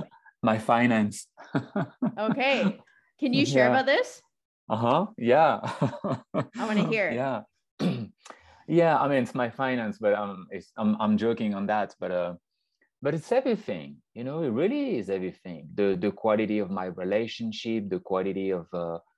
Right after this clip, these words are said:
Speaker 1: um, it's just my level of satisfaction. You know, my level of satisfaction. But if we, we can talk about finance, be-, you know, before human design, I was broke as fuck. Um, I guess it's all six twos, you know, before thirty, we broke as fuck. We don't have money. We struggle.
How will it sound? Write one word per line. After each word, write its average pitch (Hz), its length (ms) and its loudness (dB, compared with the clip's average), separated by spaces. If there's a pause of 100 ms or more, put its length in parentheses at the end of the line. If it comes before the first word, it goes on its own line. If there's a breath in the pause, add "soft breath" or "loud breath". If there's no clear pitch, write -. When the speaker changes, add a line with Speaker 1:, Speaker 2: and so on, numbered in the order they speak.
(380)
Speaker 1:
um, 76 200 -16
it's - 140 -8
just - 320 -8 (320)
my 110 320 -2
level 104 340 2
of 104 120 -4
satisfaction. - 800 -10 (1300)
You 85 80 -8
know, 98 160 -2
my 98 160 0
level 101 320 2
of 113 100 -6
satisfaction. 120 800 -4
But 185 160 2
if 101 160 0 (100)
we, 113 600 0
we 107 160 2
can 113 200 -2
talk 104 160 0
about 104 280 0
finance, 131 420 -8
be-, 95 140 -6
you 98 180 -2
know, 101 140 -2
before 98 280 -2
human 98 220 -2
design, 95 240 -4
I 92 60 -6
was 87 200 -6
broke 92 360 -2
as 87 160 -10
fuck. 95 340 -2 (680 soft breath)
Um, 87 360 -8 (580)
I 95 140 2
guess 95 260 2
it's 92 140 -2
all 104 200 2
six - 300 -6
twos, 101 320 -2
you 95 80 -6
know, 95 160 -4
before 92 360 -4
thirty, 92 360 0
we 85 160 -6
broke 87 320 -6
as 82 160 -14
fuck. 90 400 -4
We 82 80 -6
don't 82 240 -8
have 80 140 -8
money. 85 400 -4
We 80 100 -8
struggle. 82 720 -4